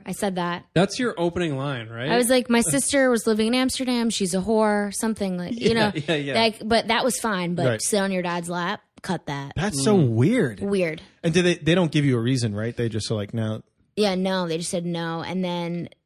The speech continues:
Speaker 1: I remember, they actually, my set, I had worked on it so many times. I mean, you, you've done this five minutes so many times over. It's so boring to you. And then right before the show, they cut a joke.
Speaker 2: Mm.
Speaker 1: And it,
Speaker 2: Day of?
Speaker 1: and it really threw me, like,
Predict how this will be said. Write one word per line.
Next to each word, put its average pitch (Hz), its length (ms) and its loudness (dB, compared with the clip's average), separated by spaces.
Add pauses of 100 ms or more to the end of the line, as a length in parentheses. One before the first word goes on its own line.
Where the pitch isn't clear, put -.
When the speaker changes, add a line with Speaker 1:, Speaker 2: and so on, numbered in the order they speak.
Speaker 1:
I 175 160 -2
remember, 180 800 0 (260)
they 165 160 -4
actually, 202 500 -2
my 185 160 -4
set, 196 300 -2
I 170 120 -8
had 180 200 -4
worked 196 220 -2
on 196 80 -2
it 185 100 -8
so - 220 0
many 214 140 0
times. 180 320 -4
I - 20 -6
mean, 180 240 -6 (380)
you, 220 180 -2
you've 208 300 -8
done 226 180 2
this 220 140 -4
five 196 220 -4
minutes 180 300 -6
so 202 120 -2
many 208 120 -4
times 185 280 -8
over. 160 200 -6
It's - 260 -4
so 180 180 2
boring 160 360 -4
to 165 100 -10
you. 151 280 -8 (300)
And 190 200 0
then 175 360 -2
right 196 200 2
before 185 240 -6
the 170 80 -6
show, 156 180 -6
they 147 100 -8
cut 151 160 -14
a - 20 -18
joke. - 340 -18 (220)
Speaker 2:
Mm. 147 380 2 (400)
Speaker 1:
And 214 200 -2
it, - 160 -2
Speaker 2:
Day 143 240 6
of? 165 180 4
Speaker 1:
and 269 120 4
it 277 100 0
really 240 420 4
threw 262 220 2
me, 185 220 0
like, 208 160 0